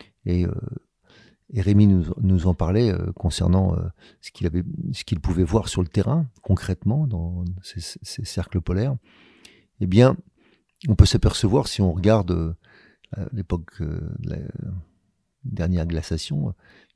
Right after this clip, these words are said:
que, euh, effectivement, les, les, hum, dinosaures n'ont, n'ont pas survécu, mais peut-être pas toutes les espèces. Certaines espèces ont survécu, bien sûr.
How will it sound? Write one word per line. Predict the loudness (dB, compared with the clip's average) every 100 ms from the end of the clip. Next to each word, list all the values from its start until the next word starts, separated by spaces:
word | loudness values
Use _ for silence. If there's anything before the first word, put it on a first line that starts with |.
| _
que, | 2 6 8 6 4 2
euh, |
effectivement, | 0 -2 -8 -4 0
les, | 2 0 -4 -10 _ _ _ -6
les, | -2 0 2
hum, | 0 0 -2 -6 _ _
dinosaures | 0 6 6 8 6 6 2 -8 _ -2
n'ont, | 2 2 2 0
n'ont | 0 0
pas | 0 -2
survécu, | 0 0 2 0 0 -4 -4 _ _ _ _ _ _ -2
mais | 0
peut-être | 0 0 2
pas | 0
toutes | 0 -2
les | 0 0
espèces. | -2 -6 -4
Certaines | -2 4 4
espèces | 4 2 0 0
ont |
survécu, | 0 0 -2 -4 -6
bien | -2 0
sûr. | 0 -2 -6